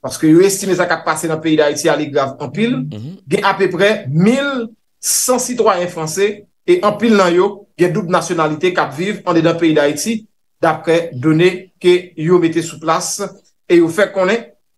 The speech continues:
Speaker 1: ansanm sitiyasyon ki twouve la anle nan peyi a, la pran tan, e se pou sa, malgre anbasad nan l ap toujou rete louvri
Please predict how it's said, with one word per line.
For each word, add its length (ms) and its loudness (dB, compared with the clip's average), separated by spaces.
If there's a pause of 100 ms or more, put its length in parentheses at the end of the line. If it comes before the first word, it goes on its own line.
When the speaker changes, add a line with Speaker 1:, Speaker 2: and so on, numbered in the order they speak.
(120)
Speaker 1:
ansanm 320 -2
sitiyasyon 500 -4
ki 120 -12
twouve 280 0
la 120 2
anle 140 -2
nan 120 -2
peyi 300 -2
a, 220 -4 (320)
la 200 0
pran 280 -2
tan, 200 0 (260)
e 80 2
se 140 0
pou 140 -6
sa, 360 -2 (340)
malgre 460 0 (100)
anbasad 380 -2
nan 120 0
l 40 0
ap 120 -6
toujou 240 0
rete 200 2
louvri 440 -4